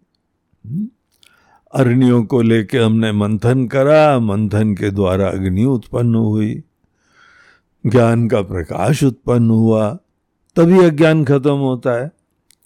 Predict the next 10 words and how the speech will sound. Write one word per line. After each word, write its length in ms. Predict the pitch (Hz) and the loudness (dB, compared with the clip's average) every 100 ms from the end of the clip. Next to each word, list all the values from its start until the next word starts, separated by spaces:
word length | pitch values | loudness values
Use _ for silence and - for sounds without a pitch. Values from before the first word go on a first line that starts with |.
| _ _ _ _ _ - | _ _ _ _ _ 0
तो 60 | 220 | 0
अगर 540 | - 147 160 190 226 | 0 0 2 4 4
उससे 760 | 175 160 143 - - 160 214 196 | 4 0 -2 -4 -4 2 2 4
जो 140 | 139 | 4
है 320 | 123 120 120 | 4 4 2
हमारा 500 | 113 110 107 107 101 | 2 0 0 0 -2
ज्ञान 420 | 90 104 95 101 | -2 -4 -2 -2
खत्म 380 | 92 98 92 92 | -4 -6 -4 -6
होता 440 | 92 85 - 90 90 | -6 -6 -8 -10 -6
है 600 | 98 117 135 165 170 | -2 2 4 4 2